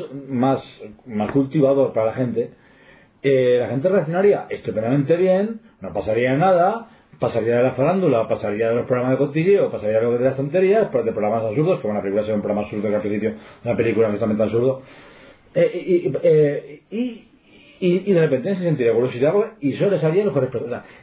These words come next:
Yo creo que en definitiva lo que está diciendo una película es el gran poder que tiene la televisión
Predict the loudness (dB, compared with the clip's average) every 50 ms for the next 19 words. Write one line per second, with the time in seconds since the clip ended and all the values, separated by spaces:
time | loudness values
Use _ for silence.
0 | -16 -6 -2 0 2 2 2 2 2 0 0 -2 0 2 2 2 2 2 0 0
1 | -4 -6 -2 0 0 2 2 0 0 0 2 2 2 2 0 0 0 0 -2 -2
2 | -2 0 0 0 0 -2 -4 -8 -4 -2 -2 -2 -2 -4 -2 -2 0 2 2 0
3 | 0 0 0 0 2 2 2 0 -2 -4 -4 -4 -2 -2 -2 -2 -2 -2 -2 -2
4 | -2 -4 -4 -6 -6 -6 -8 -8 -10